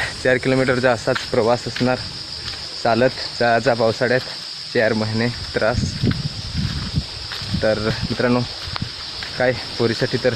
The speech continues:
एवढे नाही करू शकत, काय करावंच लागेल. तुम्हाला कसं वाटतंय नक्कीच कमेंट करा.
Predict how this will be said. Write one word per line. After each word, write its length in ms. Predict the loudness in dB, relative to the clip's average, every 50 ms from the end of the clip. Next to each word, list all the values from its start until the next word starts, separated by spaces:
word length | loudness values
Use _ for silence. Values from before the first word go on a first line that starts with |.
| -2 -4 -2
एवढे 200 | -2 0 2 2
नाही 120 | 2 0
करू 160 | 0 0 -2
शकत, 300 | -2 -2 -2 -2 -2 0 0
काय 80 | 0 -2 -2 -6 -8 -4 -2
करावंच 260 | 2 2 2 2 2
लागेल. 280 | 2 2 2 2 0 -2 -4 -6 -10 -12 -12 -12 -10 -8 -4
तुम्हाला 220 | -2 0 0 0
कसं 220 | 0 0 2 2 2
वाटतंय 260 | 2 2 2 2 2
नक्कीच 280 | 2 0 0 -2 -4 -6 -6 -8 -4 -2
कमेंट 260 | 0 2 2 2 2
करा. 220 | 2 2 2 2